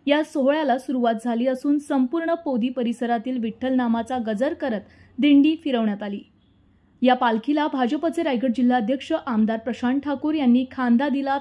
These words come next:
तसंच आषाढी एकादशीच्या सर्वांना शुभेच्छा दिल्या. आषाढी एकादशी ही वारकरी संप्रदायाचा सर्वात मोठा उत्सव आहे.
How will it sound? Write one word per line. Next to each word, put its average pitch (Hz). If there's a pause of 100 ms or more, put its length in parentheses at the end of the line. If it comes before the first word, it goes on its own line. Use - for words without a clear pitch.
तसंच 262 (320)
आषाढी 330
एकादशीच्या 277
सर्वांना 240
शुभेच्छा 240
दिल्या. 202 (480)
आषाढी 285
एकादशी 262
ही 196
वारकरी 240
संप्रदायाचा 254
सर्वात 240
मोठा 240
उत्सव 226
आहे. 190